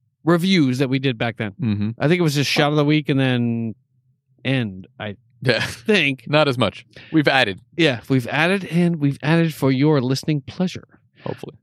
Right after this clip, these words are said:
Speaker 1: Uh, this is the Thirst and Goal podcast, a show about football, fun, friends, whiskey, and beer reviews.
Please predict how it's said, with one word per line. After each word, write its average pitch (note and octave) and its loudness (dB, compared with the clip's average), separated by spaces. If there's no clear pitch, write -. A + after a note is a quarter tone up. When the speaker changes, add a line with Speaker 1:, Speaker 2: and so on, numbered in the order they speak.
Speaker 1:
Uh, C3 0
this F3 2
is F#3+ 2
the A#2+ -4
Thirst C3+ 0
and G2+ -6
Goal G#2 -4
podcast, A#2+ -2
a C#3 2
show E3 2
about D3 2
football, F3 0
fun, D#3+ 2
friends, G3+ 2
whiskey, G#3 -2
and G#3 0
beer G3+ -2
reviews. G#3+ 2